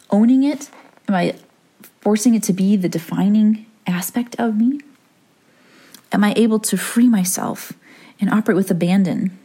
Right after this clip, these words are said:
And is it putting me in a space where I begin to ignore relationships and cut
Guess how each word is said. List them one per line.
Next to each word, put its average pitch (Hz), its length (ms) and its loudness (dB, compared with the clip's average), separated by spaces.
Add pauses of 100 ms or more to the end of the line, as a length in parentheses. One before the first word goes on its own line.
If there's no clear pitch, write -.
(440)
And 190 80 2
is 180 180 0
it 180 200 0 (960)
putting 247 180 4
me 220 120 2
in 147 60 0
a 180 60 2
space 175 420 -2
where 175 100 0
I 185 40 2
begin 185 380 0
to 165 440 -2 (380)
ignore 175 340 -2
relationships 160 720 -6 (400)
and 170 320 -4
cut 240 200 -8